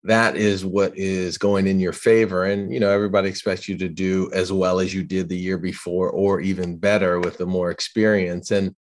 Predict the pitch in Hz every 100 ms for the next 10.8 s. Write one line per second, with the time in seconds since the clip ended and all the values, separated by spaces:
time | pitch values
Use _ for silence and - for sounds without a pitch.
0 | - 117 - - - 131 135 - 107 85
1 | 95 131 120 98 101 - 113 101 98 92
2 | - _ - 104 95 80 110 113 110 110
3 | 107 95 92 82 - 107 104 - 101 95
4 | 92 87 113 101 92 95 92 95 107 98
5 | - 110 107 95 107 110 113 92 85 87
6 | 85 73 85 - _ _ - 95 90 90
7 | 90 78 - 110 95 107 107 95 113 123
8 | 98 95 - 104 104 101 107 101 101 98
9 | 95 95 95 92 87 - 98 92 85 85
10 | 87 92 92 104 95 95 92